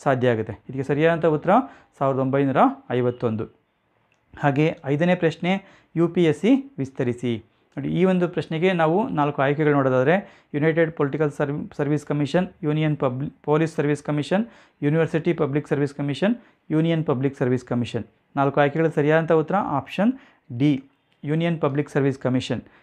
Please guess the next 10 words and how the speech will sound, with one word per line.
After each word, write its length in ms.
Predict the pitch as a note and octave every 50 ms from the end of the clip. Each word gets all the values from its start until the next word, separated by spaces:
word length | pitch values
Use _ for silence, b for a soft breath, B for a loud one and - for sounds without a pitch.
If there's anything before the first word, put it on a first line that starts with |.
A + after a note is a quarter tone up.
| b b b -
ಅದಕ್ಕೆ 200 | C3 C3 - -
ಅಂತಂದ್ರೆ 280 | D#3+ D3+ G3 A#3 C4 C4
ಕೇಂದ್ರ 340 | - - F3 F3 F3+ F3+ F#3
ಲೋಕಸೇವಾ 500 | F3+ E3+ E3 E3+ D#3+ - E3 D3+ D#3 D#3
ಆಯೋಗ 180 | D3 D3 D3
ಅಂತ 120 | D3+ D3 E3
ಕೂಡ 140 | E3+ G3+
ನಿಮಗೆ 180 | G3+ G3+ F3+ D#3+
ಕನ್ನಡದಲ್ಲಿ 400 | - D3+ C#3 C#3+ C#3+ D3 D3 C#3
ಕೊಡ್ಬೋದು, 540 | - C#3+ B2+ B2 C3 C3+ D3 G3 A#3 B